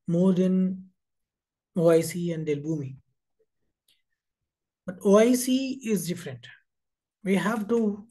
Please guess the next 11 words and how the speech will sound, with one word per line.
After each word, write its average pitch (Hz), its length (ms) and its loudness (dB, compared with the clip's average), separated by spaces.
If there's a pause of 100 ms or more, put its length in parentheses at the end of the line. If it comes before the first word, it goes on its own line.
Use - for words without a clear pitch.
standard 185 440 2
and 175 260 0
enterprise 170 600 -6 (840)
and, 156 400 -10
yeah, 170 300 -6
and 170 100 -2
also 175 260 -2
two 196 200 -2
options 175 480 -6
in 165 100 -8
each. - 540 -8